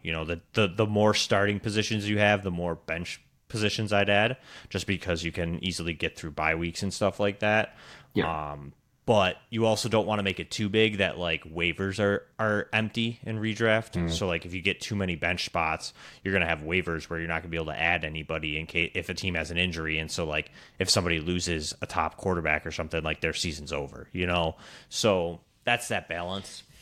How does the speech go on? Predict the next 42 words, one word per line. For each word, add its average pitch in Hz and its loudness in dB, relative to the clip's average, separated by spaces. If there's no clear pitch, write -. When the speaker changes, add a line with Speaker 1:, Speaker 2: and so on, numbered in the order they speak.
Speaker 1:
That's - -8
why 85 2
I 78 2
would 78 -10
say, 78 -4
you 76 -6
know, 78 -8
usually 92 2
I 87 4
think, 82 -4
I 78 -4
feel 80 -4
like 76 -8
most, - -10
most 110 4
redraft 90 0
leagues 80 -4
are, 73 -8
like, - -8
eighteen, 85 -4
twenty 82 -2
bench, 82 0
like, 78 -4
total 90 0
players, 87 -2
you 85 -2
know, 82 0
and 82 -4
then 82 -4
you've - -12
got 76 2
about 73 -4
eight, 82 -8
nine 78 -2
starters 78 -2
somewhere 78 -2
in 73 -4
there. 76 -2
Speaker 2:
Can 127 0
you 151 8
quickly 123 4
explain 107 0